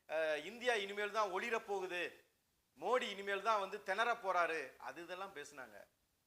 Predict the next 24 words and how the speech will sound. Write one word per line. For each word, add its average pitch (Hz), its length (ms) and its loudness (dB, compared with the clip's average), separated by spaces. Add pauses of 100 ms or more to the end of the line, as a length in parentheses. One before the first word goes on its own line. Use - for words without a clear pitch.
(200)
ஒண்ணுமே 185 420 -12
இல்ல. 156 160 -10 (920)
அதே 139 380 2
ஓம் 220 260 2
பிர்லாவே 196 380 0
சபாநாயகரா 185 640 0
கொண்டு 170 240 -10
வந்துட்டாரு 143 340 -8
மோடி. 127 280 -12 (640)
பல 175 220 8
சர்ச்சைகள் 233 500 2
இருந்துச்சு. 196 340 -4 (640)
ஏன், 185 260 2 (260)
காங்கிரஸ் 226 460 2
சைடுல 208 320 0
இருந்து 214 200 -4
கூட 214 220 0
வந்து, 202 300 -2 (1000)
அஹ், 160 340 -4
வேட்பாளரை 208 600 2
நிறுத்துறாங்க. 185 520 -2 (840)
அப்படி 247 360 -4
இருந்தும் 269 420 -2
வந்து, 247 200 -6